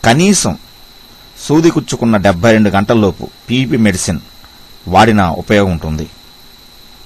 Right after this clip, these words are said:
పీఈపీ మెడిసిన్ డాక్టర్ సలహా మరియు వారి ఆధ్వర్యంలో నాలుగు వారాలు, అంటే ఒక నెల మింగాలి.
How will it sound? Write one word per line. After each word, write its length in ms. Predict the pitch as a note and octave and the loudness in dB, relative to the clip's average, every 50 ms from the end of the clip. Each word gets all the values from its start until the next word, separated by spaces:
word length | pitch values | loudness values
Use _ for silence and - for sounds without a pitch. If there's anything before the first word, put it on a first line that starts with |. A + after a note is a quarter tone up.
| - - - - - - - - - - - - | -20 -20 -20 -20 -20 -20 -20 -20 -20 -20 -8 -2
పీఈపీ 360 | - E3 F#3 G#3 A3+ G#3+ G3 F3+ | 0 2 4 4 2 4 2 2
మెడిసిన్ 440 | D#3 C#3+ C3 C3+ - - F2+ D2+ - - - - | 2 2 0 0 -2 -4 -4 -6 -8 -10 -16 -12
డాక్టర్ 460 | E2+ D#2+ G#2+ G2+ B2 - - - B2+ - | -4 0 2 2 2 2 -2 -6 -6 -2
సలహా 460 | - - G#2+ G#2+ G#2+ G#2+ G2 F2 - - | 0 2 2 4 4 2 2 0 -2 -6
మరియు 360 | G2 F#2+ F#2 F#2+ G#2 A2 B2+ - - - | -6 -4 -2 -2 -2 -2 -4 -6 -10 -10
వారి 240 | - E2+ G2 G#2 G#2+ | -4 -2 0 2 2
ఆధ్వర్యంలో 680 | G2 F2+ G2 F#2+ F#2+ - A#2+ A2 G2+ F#2+ F2+ F#2 B2+ - - - - - - - - - - | 2 2 0 -2 -2 -2 0 0 0 0 -2 -2 -4 -6 -8 -16 -20 -20 -20 -20 -20 -12 -6
నాలుగు 360 | E2 F2 G2 A2 A2+ - G#2 | -2 0 2 4 4 2 2
వారాలు, 500 | G#2 G2 G2 G2 A2 A#2+ A#2+ G#2 E2 - - - - - - - - - - - - - - - | 2 2 4 4 6 6 4 2 2 -2 -10 -16 -20 -20 -20 -20 -20 -20 -20 -20 -20 -14 -6 -4
అంటే 340 | G#2+ A2 - A2 G2 E2 - - - | -4 -2 0 0 0 -2 -2 -6 -10
ఒక 160 | G2 G2 - G#2 | -10 -6 -4 -2
నెల 320 | F#2+ F#2+ G2 A2+ A2+ - - - - - - - - - - - - - - - - - - - - - | 0 2 4 4 2 2 0 -8 -20 -20 -20 -20 -20 -20 -20 -20 -20 -20 -20 -20 -20 -20 -20 -18 -10 -6
మింగాలి. 480 | F#2 G2+ G2+ F#2 F2 E2 D#2 D2+ D2 | -2 -2 0 2 2 0 0 -2 -6